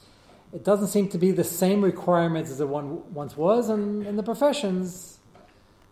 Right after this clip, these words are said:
uh, I, I don't know if I mentioned this, uh, one of the lawyers that I'm close with,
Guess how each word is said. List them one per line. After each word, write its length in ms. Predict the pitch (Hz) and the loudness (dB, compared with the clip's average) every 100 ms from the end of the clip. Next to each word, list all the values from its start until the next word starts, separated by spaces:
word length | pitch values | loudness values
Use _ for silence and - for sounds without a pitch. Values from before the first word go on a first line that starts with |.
| _ 180 | _ -20
uh, 40 | - 165 - 170 170 156 175 - | -18 -16 -18 -18 -20 -20 -20 -20
I, 240 | 170 - 151 | -20 -16 -16
I 40 | |
don't 100 | 139 | -14
know 40 | |
if 100 | 135 | -12
I 40 | 135 | -10
mentioned 400 | 135 131 127 120 | -10 -12 -12 -10
this, 260 | 117 - | -12 -12
uh, 300 | 123 117 120 113 | -12 -10 -10 -10
one 240 | 127 139 | -10 -8
of 140 | 127 | -10
the 60 | 127 | -8
lawyers 360 | 120 151 147 117 | -4 -2 -2 -4
that 60 | 117 | -10
I'm 120 | 110 | -12
close 280 | 139 127 - | -10 -10 -10
with, 220 | 117 | -12